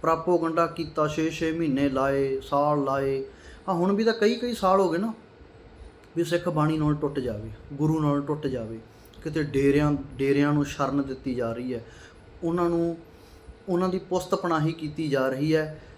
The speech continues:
ਕਿ ਇਹ ਡੇਰੇ ਜਿਹੜੇ ਨੇ ਪੰਜਾਬ ਦੀ ਹਿੱਕ 'ਤੇ ਕਾਬਜ਼ ਕੀਤੇ ਜਾਣ, ਤਾਂ ਕਿ ਲੋਕ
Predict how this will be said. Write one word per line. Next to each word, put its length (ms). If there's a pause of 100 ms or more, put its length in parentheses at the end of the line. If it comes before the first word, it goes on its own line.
(140)
ਕਿ 300
ਇਹ 140
ਡੇਰੇ 360
ਜਿਹੜੇ 220
ਨੇ 100
ਪੰਜਾਬ 500
ਦੀ 220
ਹਿੱਕ 220
'ਤੇ 160
ਕਾਬਜ਼ 360
ਕੀਤੇ 320
ਜਾਣ, 240
ਤਾਂ 220
ਕਿ 160
ਲੋਕ 640